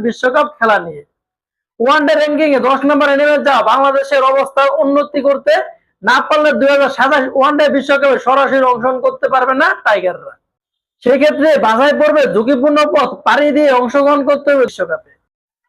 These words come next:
কেননা পাকিস্তানকে বিশাল ব্যবধানে হারিয়ে তালিকার নয় নম্বরে উঠে এসেছে ওয়েস্ট ইন্ডিজ, আর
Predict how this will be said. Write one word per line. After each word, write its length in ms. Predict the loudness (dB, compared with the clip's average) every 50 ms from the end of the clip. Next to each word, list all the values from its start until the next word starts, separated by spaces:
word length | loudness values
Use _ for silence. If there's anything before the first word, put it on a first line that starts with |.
| _ _
কেননা 280 | 0 2 4 4 2 0 0 -2
পাকিস্তানকে 480 | -2 -2 -2 -2 0 0 -2 0 0 0 0 0
বিশাল 220 | 0 0 0 0 0
ব্যবধানে 420 | 0 2 2 2 2 2 2 2 0 0
হারিয়ে 240 | 0 0 0 0 0 0 0
তালিকার 340 | -2 -2 0 -2 -2 -2 -2 -2
নয় 160 | -2 -2 -2 -2
নম্বরে 300 | -2 -4 -2 -2 -2 -2 -2 -4
উঠে 140 | -6 -8 -8 -10 -8
এসেছে 300 | -6 -6 -6 -2 -2 -2 -2 -2 -6 -12 -20 _ _ -6 -2
ওয়েস্ট 240 | -2 -2 -2 -4 -10 -12
ইন্ডিজ, 260 | -14 -14 -16 -20 _ _ _ _ _ _ _ _ _ _ _
আর 140 | -6 -6